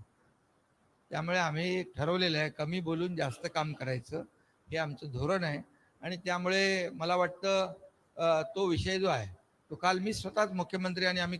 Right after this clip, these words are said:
एका, अ, कार्यक्रमात होतो आणि त्याचा तो खुलासा, अ, काल झालाय. मला एवढंच सांगायचं आपल्याला, राजकीय भाग तर, अ, आपण, अ, चर्चा करत राहू, परंतु माझ्या अडीच वर्षाच्या काळामध्ये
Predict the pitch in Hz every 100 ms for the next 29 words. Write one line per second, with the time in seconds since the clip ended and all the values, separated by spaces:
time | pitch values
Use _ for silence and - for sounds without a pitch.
0 | - 165 160 170 - - 156 151 143 135
1 | 156 156 139 147 196 170 147 151 156 151
2 | 156 151 151 143 - _ _ - 143 151
3 | - 147 139 131 - - - - 135 135
4 | 127 160 139 - 170 208 208 226 - 151
5 | 143 143 131 120 139 156 - - _ _
6 | _ 135 139 123 180 185 160 170 - 180
7 | 170 - - - 147 147 - 151 160 151
8 | 147 143 - 143 135 147 135 156 151 165
9 | 147 127 117 - _ _ - 175 208 208
10 | 196 165 196 202 185 - 185 202 190 170
11 | 190 190 156 147 151 143 127 98 -